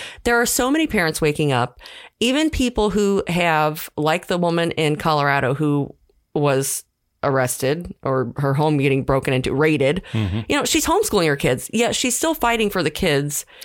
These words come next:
Speaker 2: Right.
Speaker 1: in the public school system. And I think that's, that's the point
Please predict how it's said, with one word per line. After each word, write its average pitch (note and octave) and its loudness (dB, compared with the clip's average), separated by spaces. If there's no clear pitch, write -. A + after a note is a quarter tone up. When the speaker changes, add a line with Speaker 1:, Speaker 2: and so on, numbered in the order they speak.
Speaker 2:
Right. G2 -2
Speaker 1:
in A3 2
the G#3+ 0
public F3 0
school E3+ 0
system. D3 -2
And G3+ 0
I A3+ 0
think A3+ -2
that's, A3 -4
that's G#3+ 0
the F#3 0
point - -2